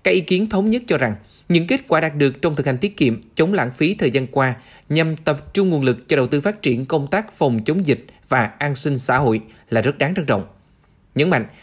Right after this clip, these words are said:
nhà nước đặt ra pháp luật để quản lý xã hội, đại biểu Phạm Văn Thịnh,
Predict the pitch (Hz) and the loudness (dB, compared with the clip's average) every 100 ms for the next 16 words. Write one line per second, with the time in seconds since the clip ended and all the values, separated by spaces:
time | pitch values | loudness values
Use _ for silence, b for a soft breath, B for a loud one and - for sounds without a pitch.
0 | B - 175 185 254 - 143 - 170 160 | B -2 2 2 0 -2 -4 -2 -4 -4
1 | 247 202 127 - - 135 131 120 147 185 | 0 2 0 -4 -2 0 0 -2 0 0
2 | 147 110 - b b b 165 151 147 240 | 2 0 -4 b b b 2 4 4 2
3 | - 151 120 131 160 151 113 | 0 -2 0 -2 -2 0 0